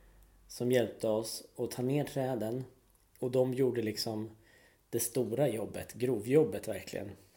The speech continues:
Och så vi andra som inte hade motorsåg och som höll på mest med ris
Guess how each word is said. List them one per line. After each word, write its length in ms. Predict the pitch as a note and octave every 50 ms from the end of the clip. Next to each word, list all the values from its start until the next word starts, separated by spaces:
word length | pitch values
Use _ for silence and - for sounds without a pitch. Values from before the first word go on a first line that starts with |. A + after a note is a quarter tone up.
| _ _ _ _ _ _ _ _ _ _ _ - _ _ _ _ _ _ _ _ _ _ -
Och 100 | B2+ A2
så 120 | - B2
vi 120 | A#2+ B2+
andra 300 | A#2+ A2 G#2+ G#2+ A2+ A#2+
som 160 | A2+ - C3 B2
inte 200 | A#2 A2 G#2+ G2+
hade 260 | A2+ B2 A2 G#2+ C3
motorsåg 640 | E3 F3 D#3+ - - A2+ - - A#2+ A2+ A2+ G#2+ A#2
och 120 | A2 G#2
som 300 | - A#2 A#2 A2+ G#2+ G#2+ - - - _ _ _ _ _ _ _ _ _ _ _ _ _ - -
höll 80 | A2+
på 240 | G#2 - - A2+ G#2+
mest 320 | A2 G#2+ G#2 - - -
med 160 | A2+ G#2 G2+ F#2
ris 580 | B2+ C3+ C3+ B2 A#2 - - - - - -